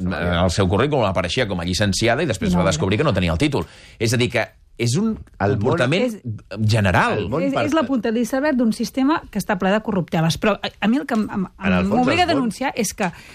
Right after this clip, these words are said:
Speaker 2: des de la reforma que es va fer dels graus universitaris, que hi ha moltes, eh, professions que t'obliguen a un màster professionalitzador sense el qual no pots exercir, com dret, em, enginyeria,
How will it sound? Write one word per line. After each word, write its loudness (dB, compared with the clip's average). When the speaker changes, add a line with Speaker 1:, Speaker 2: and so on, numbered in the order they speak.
Speaker 2:
des 0
de 0
la 2
reforma 0
que -10
es -6
va -2
fer 0
dels -2
graus 2
universitaris, 0
que 0
hi 2
ha 4
moltes, -2
eh, -4
professions -2
que -2
t'obliguen 2
a 2
un 2
màster 0
professionalitzador 0
sense -2
el -2
qual 2
no 0
pots 0
exercir, -2
com 0
dret, 0
em, 2
enginyeria, 0